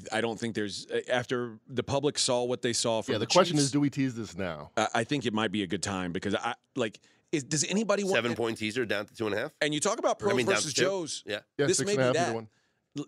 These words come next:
Speaker 1: nobody wants to bet on the Jets right now.
Speaker 3: No.
Speaker 1: But
Speaker 3: No.
Speaker 1: i-, if it gets to ten, like, that's probably gonna be the right side.
Speaker 3: I bet you right now
Speaker 2: Yeah.
Speaker 3: the N B C execs are desperately trying to get in touch with Taylor Swift's people
Speaker 2: <laughs>
Speaker 3: because if she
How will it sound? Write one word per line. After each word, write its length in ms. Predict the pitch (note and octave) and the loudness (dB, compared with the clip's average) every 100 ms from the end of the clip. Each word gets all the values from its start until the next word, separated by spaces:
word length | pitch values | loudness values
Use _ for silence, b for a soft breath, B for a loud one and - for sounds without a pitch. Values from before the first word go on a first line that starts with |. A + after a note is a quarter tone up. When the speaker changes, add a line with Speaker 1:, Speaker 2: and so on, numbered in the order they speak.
| C#3 | -2
Speaker 1:
nobody 340 | D3+ G3+ G3+ | 0 2 2
wants 220 | F3 E3+ | 2 -2
to 80 | - | -2
bet 140 | D3+ C#3+ | 0 -2
on 100 | B2+ | -4
the 40 | |
Jets 300 | G2 G#2+ - | -4 -4 -6
right 160 | E2 D2 | -10 -10
now. 260 | D#2 D2 - | -14 -14 -6
Speaker 3:
No. 220 | A2+ - _ _ - | -4 -4 _ _ -6
Speaker 1:
But 300 | A2 A#2+ A2 | -2 -2 -2
Speaker 3:
No. 160 | G#2+ - - | -4 -4 -4
Speaker 1:
i-, 100 | B2+ - | -4 0
if 140 | B2 | 0
it 60 | D#3 | 0
gets 180 | F3 - | 0 0
to 80 | D#3+ | 0
ten, 440 | - D3 F3 F#3 _ _ A#2+ | 0 0 -2 -6 _ _ -4
like, 160 | A2 | -2
that's 160 | A#2+ - | -4 -4
probably 400 | B2 B2+ C3+ C3 | -2 0 0 0
gonna 160 | C3 | -2
be 160 | A#2+ C3 | -2 0
the 100 | A#2+ | 0
right 200 | B2 A2+ | 0 0
side. 380 | A#2+ C3 A#2+ - - | -2 -2 -6 -12 -6
Speaker 3:
I 80 | A2+ | -2
bet 240 | A2+ C3+ | 0 0
you 80 | D3+ | 2
right 220 | D3 C#3 B2 | 2 0 0
now 160 | A2 | 0
Speaker 2:
Yeah. 60 | G#2+ | -2
Speaker 3:
the 200 | G2+ G#2+ | -4 -2
N 160 | A#2 | -2
B 140 | A#2 B2+ | 0 -4
C 300 | - A#2+ G#2+ | -6 -6 -6
execs 560 | G2+ F2+ E2+ - - - _ _ _ _ _ | -6 -4 -4 -6 -16 -18 _ _ _ _ _
are 280 | G#2 G2 F#2+ _ _ _ _ _ F2+ F#2 | -4 -2 -4 _ _ _ _ _ -20 -6
desperately 640 | D3+ C3+ - - C#3 B2+ B2 | 0 0 0 -8 -6 -6 -6
trying 340 | - A#2+ A#2+ | 0 0 0
to 80 | F#2+ | -4
get 180 | G#2 G2+ | -4 -6
in 60 | |
touch 260 | - A2 - | -4 -4 -4
with 100 | G2 | -8
Taylor 260 | - G2+ F#2 | -4 -2 -4
Swift's 240 | G#2+ - | -8 -8
people 360 | - A#2 F#3 - - | -8 -6 -6 -8 -2
Speaker 2:
<laughs> 560 | F#3 - F#3 - - - | -2 0 -8 -6 -12 -8
Speaker 3:
because 420 | C3 - B2+ - | -4 0 0 0
if 120 | A#2 G2 | -4 -2
she 340 | G#2+ F#2+ | -4 -4